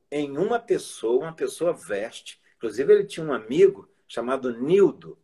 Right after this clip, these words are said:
que era um cara que sambava lindamente, então ele chamava esse cara, esse cara vestia aquela obra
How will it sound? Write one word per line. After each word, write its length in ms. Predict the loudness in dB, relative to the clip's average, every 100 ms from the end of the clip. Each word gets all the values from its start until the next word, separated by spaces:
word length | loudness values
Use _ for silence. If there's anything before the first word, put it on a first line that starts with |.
| _ _ _
que 100 | 0
era 140 | 0
um 60 | -2
cara 240 | -4 -4
que 100 | -6
sambava 720 | -8 -6 -6 -4 -2 -2 -2 -8
lindamente, 760 | -6 -8 -10 -10 -12 -12 -16
então 160 | -8 -6
ele 100 | -6
chamava 420 | -6 -6 -6 -8
esse 160 | -12 -10
cara, 380 | -6 -6 -8 -14 _ -8
esse 100 | 2
cara 180 | 4
vestia 580 | 4 -2 -6 -10 2 2
aquela 280 | 2 -4 -4
obra 380 | -4 -6 -8